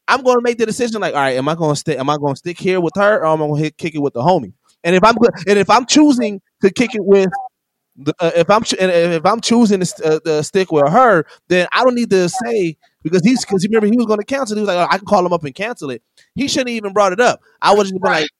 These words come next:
Speaker 1: I would've just not even brought it up, shot y'all niggas the group chat, like, "Hey, I ain't gonna be able to make it. I'm gonna chill here with my girl." Boom, and that's it.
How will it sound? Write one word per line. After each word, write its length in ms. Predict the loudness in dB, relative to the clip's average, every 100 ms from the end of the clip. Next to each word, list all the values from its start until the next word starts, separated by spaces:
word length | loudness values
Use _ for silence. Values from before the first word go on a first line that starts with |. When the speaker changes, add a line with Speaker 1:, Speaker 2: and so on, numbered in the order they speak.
| -4 2
Speaker 1:
I 80 | 6
would've 200 | 6 6
just 220 | 2 -2 -10
not 320 | -8 0 0 2
even 180 | 0
brought 240 | 2 4 4
it 80 | 2
up, 200 | 2 0 _ -8
shot 300 | -2 -2 -2
y'all 100 | -4
niggas 220 | -4 -4
the 80 | -4
group 200 | -4 -6
chat, 260 | -4 -4 -4
like, 120 | -6
"Hey, 200 | -4 -2
I 80 | -2
ain't 100 | -4
gonna 80 | -4
be 80 | -2
able 120 | -2
to 60 | -4
make 260 | -6 -8 -10
it. 120 | -12
I'm 100 | -10
gonna 180 | -6 -4
chill 200 | -4 -2
here 140 | -2
with 100 | -2
my 140 | -2 -4
girl." 400 | 0 2 2 0 _ _
Boom, 420 | -4 0 0 -2
and 100 | -4
that's 220 | -4 -4 -2
it. 220 | -2